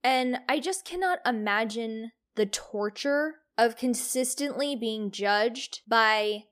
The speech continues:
the mistakes you made and the things you became addicted to when you were seventeen, eighteen, nineteen years old. I mean, think of your worst night getting wasted or whatever, you know,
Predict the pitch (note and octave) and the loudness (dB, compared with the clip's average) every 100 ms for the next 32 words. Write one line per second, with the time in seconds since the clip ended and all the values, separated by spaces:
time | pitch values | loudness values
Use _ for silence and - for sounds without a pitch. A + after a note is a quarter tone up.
0 | - G#3 A3+ A3 - A#3 A3 - C4+ C4+ | -8 0 0 0 2 4 4 2 -2 0
1 | C4+ C#4 C#4+ - A3 G#3+ A3+ A#3 A#3+ A3 | 2 2 0 0 -2 -2 0 0 0 0
2 | A3+ A3 A#3 G#3+ F#3+ G3+ G3 A#3 G3+ B3 | -2 0 0 0 -2 -2 -4 -4 0 0
3 | A#3 G#3+ G#3 G#3 F#3+ F#3+ F#3+ - A3+ A3+ | 2 0 -2 -4 0 0 0 -2 0 0
4 | A#3 A#3 G#3 G3+ G3+ G#3 G3 F#3 F#3 G3 | 0 -2 -2 -2 -4 -6 -2 -2 -4 -8
5 | F3 D#3+ D3+ C3 E2+ C#2+ - - _ _ | -8 -6 -6 -6 -6 -8 -12 -18 _ _
6 | A#3+ C4+ C#4 C4 B3+ - _ - G#4+ B4+ | -2 0 2 0 -2 -6 _ -4 2 2
7 | A#4 E4+ G#3+ G#3+ C#4 C#4+ - A#3 G#3+ G#3 | 2 -2 -2 0 0 0 -2 0 0 0
8 | A#3+ A#3+ A#3 G#3 G#3 G3+ G#3+ G3+ F3 G#3 | -2 -2 -2 0 0 0 -2 0 0 2
9 | A3 G#3 F3+ F3+ F#3 - G#2 A#3+ B3+ B3 | 2 2 2 4 4 2 -4 -2 2 2
10 | A3+ | 2